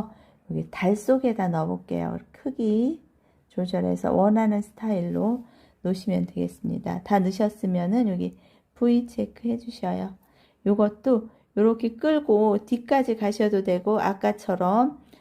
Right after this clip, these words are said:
동영상 끝까지 여기 점 눌러서 비디오 끝까지 이렇게 누르셔도 됩니다. 편하신 걸로 하시면 되겠습니다. 다시 재생 헤드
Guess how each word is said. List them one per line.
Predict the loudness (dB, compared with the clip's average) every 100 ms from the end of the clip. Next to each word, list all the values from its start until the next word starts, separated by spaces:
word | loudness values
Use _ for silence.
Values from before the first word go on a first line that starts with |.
| _ _ _ _ _
동영상 | 4 4 6 2 0 -2 -2
끝까지 | -4 -2 0 0 0 0 2
여기 | 0 0 -2 -4
점 | 0 2 2
눌러서 | 2 2 2 2 2 2 -4 -20 -18 -4
비디오 | -2 4 4 4
끝까지 | 0 -6 0 -2 0 0
이렇게 | 0 -2 -2 -2
누르셔도 | 0 0 0 -2 -2
됩니다. | -4 -4 -4 -6 -8 -10 -20 _ _ _ -20
편하신 | -4 -2 -2 -2 -2 0
걸로 | 0 2 2
하시면 | 2 0 2 2 2 0
되겠습니다. | -2 -2 -4 -4 -4 -4 -6 -8 _ _ _ _ -4
다시 | 0 0 0 -2
재생 | 2 2 4 2 4
헤드 | 2 2 0 0 0